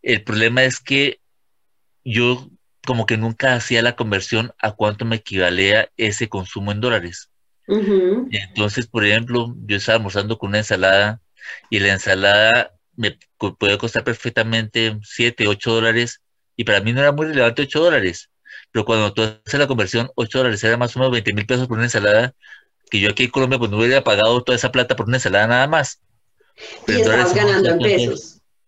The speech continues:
Speaker 1: Y estaba ganando en pesos. Y los gastos se mantenían aquí todavía. Yo seguía respondiendo por todos los gastos de la casa, por la educación de los hijos, la educación de la esposa,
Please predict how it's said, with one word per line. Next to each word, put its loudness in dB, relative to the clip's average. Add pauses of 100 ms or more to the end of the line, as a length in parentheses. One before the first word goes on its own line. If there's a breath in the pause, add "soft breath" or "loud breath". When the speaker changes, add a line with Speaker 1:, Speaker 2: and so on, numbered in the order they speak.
(140)
Speaker 1:
Y -2
estaba 0
ganando 0
en -6
pesos. -4 (340 loud breath)
Y 0
los 2
gastos 0
se -4
mantenían -2
aquí -2
todavía. 2
Yo -4
seguía -2
respondiendo -6
por -4
todos -2
los -4
gastos -4
de -4
la 2
casa, 0 (480 loud breath)
por 0
la 2
educación 0 (240)
de -4
los -6
hijos, 0
la 2
educación -4
de 0
la 0
esposa, -4